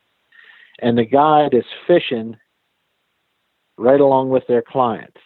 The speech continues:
And that's not, in my opinion, that's not right. You know, they don't, you're not booking me to see me fish. You're booking me to teach you how to catch these fish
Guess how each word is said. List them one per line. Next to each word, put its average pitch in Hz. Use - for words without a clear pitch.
And 113
that's 131
not, 123
in 123
my 135
opinion, 131
that's 113
not 113
right. 110
You 110
know, 107
they 139
don't, 151
you're 160
not 196
booking 143
me 135
to 123
see 135
me 135
fish. 123
You're 143
booking 139
me 135
to -
teach 127
you 139
how 127
to 113
catch 156
these 120
fish 113